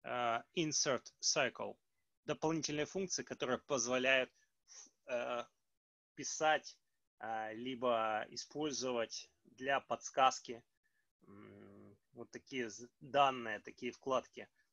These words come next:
То есть они позволяют и, а, они позволяют и, а, использовать, а, как, э,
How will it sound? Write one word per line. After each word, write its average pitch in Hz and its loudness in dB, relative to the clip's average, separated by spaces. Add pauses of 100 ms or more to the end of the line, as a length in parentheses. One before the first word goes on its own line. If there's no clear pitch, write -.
(160)
То - -20
есть - -8
они 131 -6
позволяют 120 0
и, 120 -6 (1900)
а, 98 -14 (1300)
они 135 -8
позволяют 123 2 (840)
и, 127 -8 (1700)
а, 117 -10
использовать, 127 -4 (280)
а, 104 -6
как, - 2
э, 104 -6